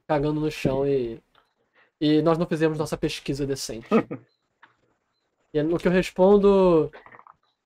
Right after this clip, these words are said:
Speaker 1: ah, as nossas gavetas de pedras do infinito não tava funcionando direito.
Speaker 2: <laughs>
Speaker 1: Tipo,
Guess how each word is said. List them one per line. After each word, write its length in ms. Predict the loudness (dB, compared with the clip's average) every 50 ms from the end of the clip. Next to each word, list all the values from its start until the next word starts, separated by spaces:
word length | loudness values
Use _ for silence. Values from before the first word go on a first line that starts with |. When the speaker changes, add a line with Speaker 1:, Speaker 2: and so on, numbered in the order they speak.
| -6 0
Speaker 1:
ah, 600 | 2 4 4 4 4 4 6 6 4 4 2 0 -4 -10 _
as 160 | -2 0 2 2
nossas 260 | 2 0 0 -2 0
gavetas 360 | 2 2 2 2 0 0 -2
de 80 | -2 0
pedras 320 | 0 0 2 2 0 -2
do 60 | -4
infinito 340 | -6 -4 -4 -4 -4 -4 -4 _
não 140 | -6 -6 -6
tava 220 | -6 -8 -8 -8
funcionando 420 | -8 -10 -8 -6 -6 -4 -4 -4
direito. 340 | -4 -4 -4 -6 -8 -12 _ _ _ _ _ _ _
Speaker 2:
<laughs> 1800 | -2 0 0 0 2 2 4 4 4 4 2 -2 -4 0 2 2 2 2 2 -2 -2 -2 -2 -6 -10 -10 -10 _ -10 -12 -12 _ _ _ _
Speaker 1:
Tipo, 440 | _ -2 -2 0 2 2 2 2 0